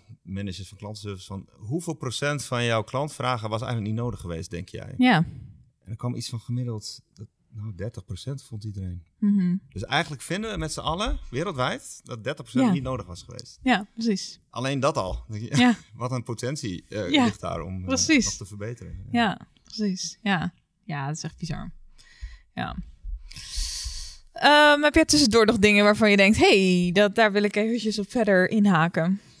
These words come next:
Speaker 1: Ja, nou misschien wat ik, ehm, wat be-, bij ons nu vrij sp-, eh, belangrijk is, is een stukje leiderschap. Dat is altijd heel belangrijk,
Speaker 2: Ja.
Speaker 1: eh, geweest natuurlijk. Ehm, en je ziet, eh,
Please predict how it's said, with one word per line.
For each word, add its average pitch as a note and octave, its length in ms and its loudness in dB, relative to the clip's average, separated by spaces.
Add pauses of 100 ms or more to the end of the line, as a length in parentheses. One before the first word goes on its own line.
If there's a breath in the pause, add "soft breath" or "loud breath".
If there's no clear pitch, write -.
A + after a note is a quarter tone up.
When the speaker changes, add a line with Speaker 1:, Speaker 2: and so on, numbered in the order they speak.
(460 loud breath)
Speaker 1:
Ja, F#3+ 360 6
nou G#3 140 0
misschien G#3 480 0
wat - 200 -6
ik, C3+ 240 -12
ehm, C#3 800 0
wat C#3+ 180 -2
be-, D3 140 4
bij C#3+ 140 6
ons E3+ 140 4
nu F3 100 0
vrij D#3+ 240 2
sp-, - 240 -6
eh, - 80 -10 (600 loud breath)
belangrijk C3+ 420 0
is, - 180 -4
is B2 220 -4
een G2+ 60 -10
stukje - 260 -6
leiderschap. C#3 460 2
Dat F#2 80 -8
is - 80 -6
altijd F#2 280 6
heel G#2 140 -4
belangrijk, G#2+ 520 -2
Speaker 2:
Ja. A3+ 240 4
Speaker 1:
eh, G#2+ 160 -2
geweest G#2 540 -6
natuurlijk. A#2 440 -8 (180)
Ehm, G#2 440 -6
en G#2 100 -6
je G#2+ 80 -2
ziet, B2+ 220 -6
eh, - 100 -12